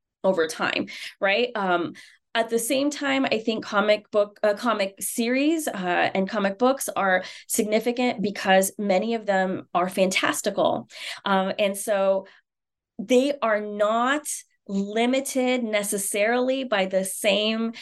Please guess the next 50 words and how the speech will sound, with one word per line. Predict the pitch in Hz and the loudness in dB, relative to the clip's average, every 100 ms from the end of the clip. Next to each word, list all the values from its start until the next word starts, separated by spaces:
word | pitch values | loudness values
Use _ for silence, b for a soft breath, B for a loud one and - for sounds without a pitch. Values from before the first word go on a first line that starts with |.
| B B | B B
strictures | - - - 240 240 - 277 320 320 302 | -4 -2 4 2 2 -2 0 2 0 2
and | 330 302 | 2 2
structures | - 220 226 - 262 254 - | 0 -2 -2 -2 0 0 0
as | 196 190 196 - | 0 2 2 -2
Othello | 190 - 190 196 196 | -6 0 2 2 0
when | 196 | 0
you're | 190 190 | -2 -4
performing | 202 190 190 180 180 180 | -6 -4 0 2 0 -2
Othello, | 185 170 175 175 | -2 0 2 0
say, | 190 175 170 | 0 0 2
at | - | 0
the | 220 | -2
Chicago | 247 247 185 185 | -4 0 2 2
Shakespeare | 202 240 - 269 | 0 -2 -2 -4
Theater, | 262 349 339 190 170 | -2 -2 0 0 0
especially | 175 180 185 | -2 -4 -2
if | 190 | -2
you're | 202 | 0
not | 185 143 | 2 0
calling | - 180 190 | -2 -2 0
it | 202 | 2
an | 214 - | 0 0
adaptation. | 214 240 240 302 277 - 208 196 B B - | 0 0 0 -2 -2 -2 -2 -2 B B -2
When | 226 | -2
an | - | 0
audience | 247 294 320 | 0 2 0
is | 269 247 | -2 -4
paying | 208 185 180 180 | -2 0 2 0
a | |
hundred | 175 185 185 | -2 0 0
and | 180 | 0
some | 180 180 | 0 0
dollars | 170 170 175 180 | 0 2 0 0
a | |
ticket, | 190 180 175 - | -6 -2 0 0
maybe | 180 170 | 0 0
it's | 170 | 0
a | 170 | 0
little | 165 175 | 0 2
less, | 233 240 - | 2 2 0
but | 254 | -2
when | 240 262 | 0 0
they're | 277 | 0
paying | 330 311 | 0 0
all | 254 | 0
this | 226 | -2
money | 190 190 | -2 -2
for | 190 | 0
a | 185 | -2
ticket, | 190 185 - | 0 0 0